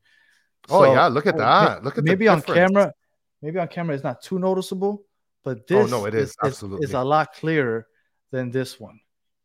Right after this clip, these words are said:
Speaker 2: And I kinda wish they would have gone with this pink because this is very salmon. It is very salmon, but I was wrong. The Royal Caribbean is the same size on both kits. So it is the same size. Um, but I do,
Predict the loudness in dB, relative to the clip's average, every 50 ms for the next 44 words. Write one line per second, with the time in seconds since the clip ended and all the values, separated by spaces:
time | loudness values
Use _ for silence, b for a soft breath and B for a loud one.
0 | _ _ -14 -8 -6 -6 -6 -4 -4 -4 -4 -2 -2 -2 -4 -2 -4 -4 -4 -4
1 | -4 -4 -4 -4 -4 -4 -6 -8 -8 -8 -10 -10 -10 -12 _ -16 -18 -16 _ -20
2 | _ _ _ _ _ _ _ _ -14 -10 -8 -8 -8 -6 -4 -6 -6 -6 -6 -6
3 | -6 -4 -4 -4 -6 -6 -6 -6 -8 -8 -8 -6 -6 -6 -6 -8 -12 _ _ _
4 | _ _ _ _ _ _ _ _ _ _ _ _ -6 -4 -4 -4 -4 -4 -4 -4
5 | -4 -4 -4 -2 -2 -2 -2 -4 -6 -6 0 2 2 4 4 2 2 2 -2 -2
6 | -2 0 0 0 0 -2 -6 -10 -12 _ _ _ _ _ _ -12 -10 -10 -8 -6
7 | -6 -6 -6 -6 -8 -6 -6 -6 -6 -6 -6 -8 -8 -8 -10 -12 -14 -16 -16 -16
8 | -20 -12 -8 -6 -6 -6 -8 -8 -6 -4 -4 -2 -4 -4 -6 -8 -10 -16 _ _
9 | _ _ _ _ _ _ _ _ -12 -12 -10 -6 -4 -4 -4 -6 -8 -10 -10 -8
10 | -8 -8 -12 -16 -20 -20 -20 _ _ _ _ _ _ _ _ _ _ _ _ -10
11 | -6 -6 -4 -4 -2 -2 -2 -2 -2 -4 -8 -6 -6 -4 -4 -6 -6 -6 -4 -4
12 | -2 -2 -4 -6 -8 -14 _ _ _ _ _ _ _ _ _ _ -10 -8 -6 -4
13 | -2 -2 -2 -2 -4 -4 -6 -8 -12 -16 _ _ _ -6 -4 -2 -4 -4 -6 -8
14 | _ -4 -2 -2 -2 -2 -2 -2 -4 -6 -8